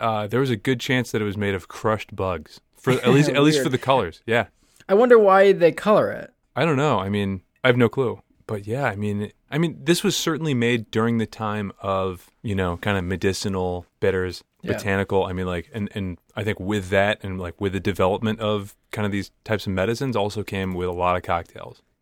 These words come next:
Speaker 2: Cool. So this drink is equal parts Campari vermouth and gin.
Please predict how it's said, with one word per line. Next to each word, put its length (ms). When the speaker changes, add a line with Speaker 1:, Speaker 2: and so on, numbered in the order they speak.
Speaker 2:
Cool. 280
So 140
this 220
drink 500
is 200
equal 280
parts 840
Campari 760
vermouth 680
and 460
gin. 480